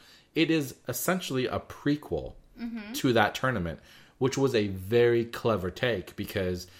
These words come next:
Speaker 1: they then could do what they wanted with it.
Speaker 2: Yep.
Speaker 1: And they didn't have to worry about following everything correctly.
Speaker 2: Yeah.
Speaker 1: But then they can still do that story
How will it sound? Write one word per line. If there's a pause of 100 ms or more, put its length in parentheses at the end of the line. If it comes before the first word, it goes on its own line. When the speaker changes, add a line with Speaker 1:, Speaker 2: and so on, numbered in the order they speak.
(360)
Speaker 1:
they
then
could
do
what
they
wanted
with
it. (560)
Speaker 2:
Yep. (280)
Speaker 1:
And
they
didn't
have
to
worry (800)
about (200)
following
everything (440)
correctly. (500)
Speaker 2:
Yeah. (560)
Speaker 1:
But
then
they
can
still
do
that
story